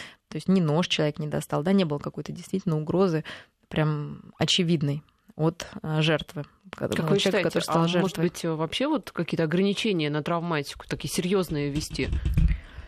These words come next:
Speaker 2: Или
Speaker 1: Ах.
Speaker 2: все-таки это единичный случай? Ну, выстрелил, да, ну, лишился
Speaker 1: А,
Speaker 2: человек
Speaker 1: нет, мне
Speaker 2: глаза.
Speaker 1: кажется, что при приобретении травматики, конечно, нужно все-таки учитывать,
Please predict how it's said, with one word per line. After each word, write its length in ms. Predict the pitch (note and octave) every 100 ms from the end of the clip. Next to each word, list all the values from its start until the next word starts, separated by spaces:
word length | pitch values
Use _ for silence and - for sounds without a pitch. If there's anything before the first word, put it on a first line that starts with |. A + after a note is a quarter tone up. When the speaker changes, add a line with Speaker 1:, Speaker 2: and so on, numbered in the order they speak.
| - - - - - - _
Speaker 2:
Или 140 | G#3+ G#3
Speaker 1:
Ах. 80 | G3+
Speaker 2:
все-таки 280 | C#4 -
это 120 | B3 A3
единичный 520 | G#3+ A#3+ B3+ - F#3+
случай? 360 | - D4+ -
Ну, 120 | G3 B3+
выстрелил, 560 | F#3+ G3 G#3 E3 E3
да, 180 | D3+ D#3+
ну, 100 | D#3
лишился 420 | B3+ B3+ - -
Speaker 1:
А, 40 | F#3
Speaker 2:
человек 240 | F#3 F3
Speaker 1:
нет, 200 | F3+ D#3+
мне 120 | E3
Speaker 2:
глаза. 80 | E3+
Speaker 1:
кажется, 320 | F3 G#3 D#3
что 560 | D#3 - F#3 F3 E3 - -
при 520 | F#3+ F#3 E3+ E3 D#3 D3+ E3+
приобретении 560 | - E3+ F#3+ - F3+ E3+
травматики, 560 | F3 F3 G#3 C4 -
конечно, 400 | - E3 F3+ - F#3
нужно 280 | F3+ F#3+
все-таки 340 | F3 E3+ - F#3
учитывать, 560 | E3+ F#3 F3 D3+ -